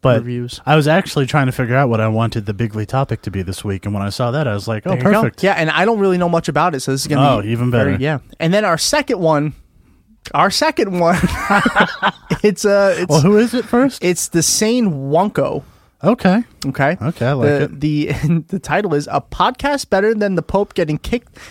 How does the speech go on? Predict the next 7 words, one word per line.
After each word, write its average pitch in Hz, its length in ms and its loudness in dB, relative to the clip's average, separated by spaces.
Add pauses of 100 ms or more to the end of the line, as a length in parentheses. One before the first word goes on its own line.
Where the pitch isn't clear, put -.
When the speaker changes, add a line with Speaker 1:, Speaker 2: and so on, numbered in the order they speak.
Speaker 2:
in 214 160 0
the 214 100 2
Head 151 260 -2
by 139 120 2
a 135 100 0
Stripper. - 460 -4 (680)
Speaker 1:
Hmm. 95 280 -4